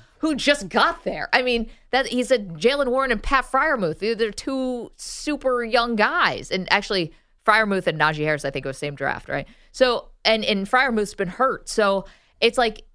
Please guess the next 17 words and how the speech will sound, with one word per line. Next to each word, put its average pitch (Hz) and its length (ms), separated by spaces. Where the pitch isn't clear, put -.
y-, 196 200
you 247 120
know, 247 60
you 214 200
might 294 200
have 269 120
some 220 200
good 208 200
veterans 202 480
like 180 160
Isaac 190 340
Seumalo, 190 840
who 156 260
obviously 151 340
Perloff 214 380
knows 208 260
well, 202 340